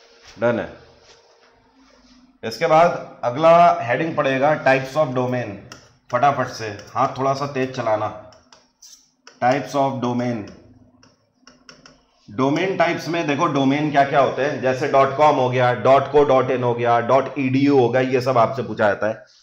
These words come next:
तो लिखिए डॉट ई डी यू, ये होता है education के लिए।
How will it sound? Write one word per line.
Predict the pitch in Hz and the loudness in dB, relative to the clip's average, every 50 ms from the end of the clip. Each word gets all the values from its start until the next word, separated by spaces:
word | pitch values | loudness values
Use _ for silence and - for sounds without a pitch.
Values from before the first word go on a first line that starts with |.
| _ _ _ _ | _ _ _ _
तो | 120 | -4
लिखिए | 127 131 127 123 120 101 90 87 - - _ _ _ _ _ _ _ _ _ _ _ _ _ _ _ _ _ _ _ _ _ _ _ _ - - _ _ _ _ _ _ | -4 -4 -2 -2 -4 -4 -4 -8 -14 -20 _ _ _ _ _ _ _ _ _ _ _ _ _ _ _ _ _ _ _ _ _ _ _ _ -20 -20 _ _ _ _ _ _
डॉट | 104 98 117 127 143 170 165 - | -12 -6 -2 -2 0 -2 -2 -4
ई | - - 147 147 | -6 -4 -4 -2
डी | 139 143 143 | 0 0 0
यू, | 143 135 123 - - - - - - - - _ _ - - _ _ _ _ _ _ _ _ _ - - 107 | 0 0 -2 -4 -8 -14 -18 -20 -20 -20 -20 _ _ -20 -20 _ _ _ _ _ _ _ _ _ -20 -8 -4
ये | 127 147 | -2 -2
होता | 147 139 135 139 147 | 0 -2 -2 -2 -2
है | 151 160 165 - 117 127 | -4 -4 -4 -4 -2 -2
education | 131 127 135 143 120 131 123 - - 120 123 | -2 -2 -2 -2 -2 -4 -4 -4 -6 -8 -8
के | 113 104 101 | -8 -8 -10
लिए। | 95 92 95 | -8 -8 -10